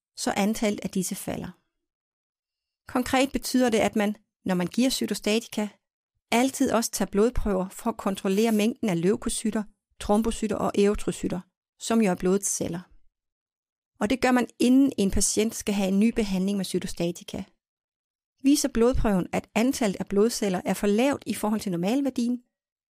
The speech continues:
ja, så venter man med en ny omgang cytostatika. Og det, at man kigger på mængden af celler i blodet og målretter dosering efter det, handler jo netop om, at man doserer efter bivirkninger.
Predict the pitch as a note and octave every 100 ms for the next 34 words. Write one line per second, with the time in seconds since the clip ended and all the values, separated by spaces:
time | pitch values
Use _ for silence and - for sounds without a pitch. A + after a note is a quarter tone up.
0 | - C4+ C#4+ A#3 A3 A#3+ A#3 G3+ _ G3
1 | F#3+ F3+ F3+ F#3+ G#3 G#3+ F#3 F#3+ F#3 -
2 | F3 - E3+ - - F#3 - _ _ _
3 | _ _ _ _ _ _ _ - G#3 -
4 | D4 - A#3+ A3+ - C#4 C4+ C4+ G3+ G3+
5 | A#3+ - C4 - - A3 B3 - - F#3+
6 | G#3+ A3 - _ _ - G#3+ G#3+ A#3 C#4
7 | C4 F#3+ F3+ F3 - F#3+ G3+ - - -
8 | - G#3 - - _ _ _ _ A#3+ B3+
9 | C4 G#3+ F#3+ G#3+ A#3+ - A3 A#3 G3+ G#3
10 | G3+ F#3+ - - A3+ A3 G#3 - G3 F#3+
11 | F3+ E3 E3 E3+